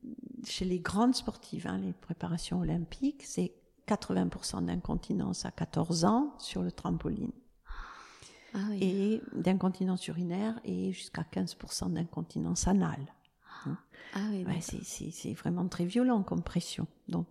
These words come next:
Speaker 1: tous
Speaker 2: Ouais.
Speaker 1: les sports de pression, faut... mais il y a pas beaucoup de sports à quatre pattes, hein.
Speaker 2: Ouais, ouais. <laughs>
Speaker 1: Donc, c'est vrai que le yoga a l'avantage de travailler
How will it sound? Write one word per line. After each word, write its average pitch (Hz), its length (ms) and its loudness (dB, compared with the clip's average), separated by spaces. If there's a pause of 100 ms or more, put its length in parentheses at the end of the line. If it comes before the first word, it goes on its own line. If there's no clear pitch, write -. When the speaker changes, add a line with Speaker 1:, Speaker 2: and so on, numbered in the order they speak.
Speaker 1:
tous 196 120 4
Speaker 2:
Ouais. 214 60 6
Speaker 1:
les 208 80 8
sports 190 560 0 (100)
de 170 80 -2
pression, - 760 0
faut... - 300 -8 (1200)
mais 202 200 4
il 196 60 2
y 190 60 4
a 185 40 2
pas 196 140 6
beaucoup 190 200 -2
de - 60 -4
sports - 300 0
à 226 60 2
quatre 226 220 -2
pattes, - 340 -8
hein. 214 60 -4 (320)
Speaker 2:
Ouais, 190 300 0
ouais. 196 180 2 (260)
<laughs> - 260 -4
Speaker 1:
Donc, 214 220 6
c'est - 180 6
vrai 214 160 8
que 233 160 6
le 202 220 10
yoga 214 600 8
a 196 140 6
l'avantage 202 640 2
de 196 80 0
travailler 190 720 2